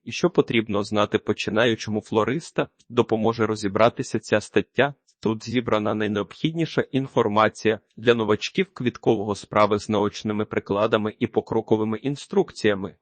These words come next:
Що таке флористика? Визначення походить від латинського слова "флора", що означає рослинність, а в широкому сенсі складення букетів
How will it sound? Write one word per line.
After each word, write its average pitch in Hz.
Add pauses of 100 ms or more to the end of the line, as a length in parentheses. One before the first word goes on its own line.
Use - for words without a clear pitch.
Що -
таке 175
флористика? 123 (140)
Визначення 127
походить 185
від 143
латинського 110
слова 117
"флора", 117 (180)
що -
означає 104
рослинність, 147
а 120
в -
широкому 117
сенсі 110
складення 104
букетів -